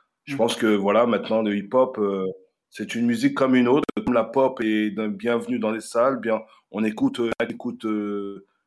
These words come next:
Speaker 1: il y en a qui, des fois, qui écoutent du kazoo pour s'échauffer, il y en a qui écoutent plein de trucs, tu vois.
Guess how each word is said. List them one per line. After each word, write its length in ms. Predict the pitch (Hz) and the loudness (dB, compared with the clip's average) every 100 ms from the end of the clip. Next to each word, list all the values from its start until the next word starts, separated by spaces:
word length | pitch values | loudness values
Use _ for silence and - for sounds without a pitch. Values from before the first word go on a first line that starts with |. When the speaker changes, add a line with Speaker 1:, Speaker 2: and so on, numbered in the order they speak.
| _ | _
Speaker 1:
il 200 | - 98 | -10 -6
y 60 | 104 | -2
en 100 | 110 | 0
a 80 | 113 | 0
qui, 140 | 113 | -2
des 100 | 107 | -2
fois, 220 | 107 135 | 0 0
qui 120 | 127 110 | 0 -4
écoutent 220 | - 113 | -8 -6
du 160 | 104 | -6
kazoo 380 | - 120 107 131 | 0 0 4 2
pour 180 | 135 113 | 2 -2
s'échauffer, 640 | - 107 113 104 110 117 | -4 -4 -4 -4 0 0
il 60 | 131 | 2
y 40 | |
en 80 | 107 | 2
a 80 | 104 | 0
qui 120 | - | -4
écoutent 220 | 107 - - | -12 -16 -6
plein 140 | 123 | -6
de 60 | 123 | -4
trucs, 180 | 151 | -10
tu 120 | 143 _ | -14 _
vois. 260 | - 123 - | -4 -4 -4